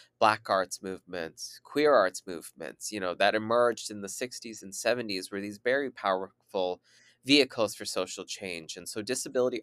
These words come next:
arts has that, that kind of similar power to help us reimagine, um, our world,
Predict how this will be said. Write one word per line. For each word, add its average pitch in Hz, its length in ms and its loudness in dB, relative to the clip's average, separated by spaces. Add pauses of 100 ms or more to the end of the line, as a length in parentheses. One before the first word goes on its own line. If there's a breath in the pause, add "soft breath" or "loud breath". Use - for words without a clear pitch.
arts 117 340 2 (320 loud breath)
has 139 440 4
that, 107 260 2 (380)
that 104 180 0
kind 131 200 -4
of 113 120 -8
similar 127 500 2
power 98 600 0
to - 140 -12
help 107 300 0
us 101 160 -6
reimagine, 95 1080 -2 (420 soft breath)
um, 92 480 4 (180)
our 95 420 0
world, 101 680 2